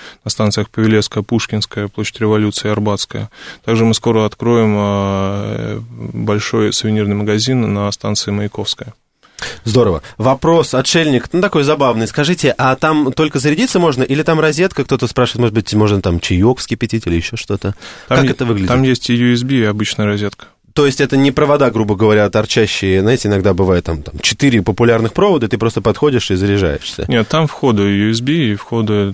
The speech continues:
Speaker 1: под обычную розетку. Поэтому, если прийти со своим чайником, то можно и чай попить.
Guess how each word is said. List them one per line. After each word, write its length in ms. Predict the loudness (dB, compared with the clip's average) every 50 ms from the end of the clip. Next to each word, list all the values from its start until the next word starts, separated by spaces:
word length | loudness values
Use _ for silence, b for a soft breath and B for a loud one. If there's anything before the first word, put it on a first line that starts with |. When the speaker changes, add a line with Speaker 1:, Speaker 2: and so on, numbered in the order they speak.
| -6
Speaker 1:
под 120 | -4 -2 -2
обычную 380 | 0 0 -2 -2 -4 -4 -4
розетку. 360 | -4 -4 -4 -6 -6 -8 -12 -10
Поэтому, 300 | -6 -6 -4 -2 -2 0
если 180 | 0 0 0 0
прийти 240 | -2 -2 0 0 -2
со 140 | -2 -2
своим 240 | -2 -2 0 0 -2
чайником, 460 | 0 0 0 0 0 -2 -2 -4 -6
то 100 | -4 -4
можно 300 | -2 -2 -2 -2 -4 -4
и 60 | -6 -6
чай 160 | -6 -6 -8
попить. 160 | -8 -10 -12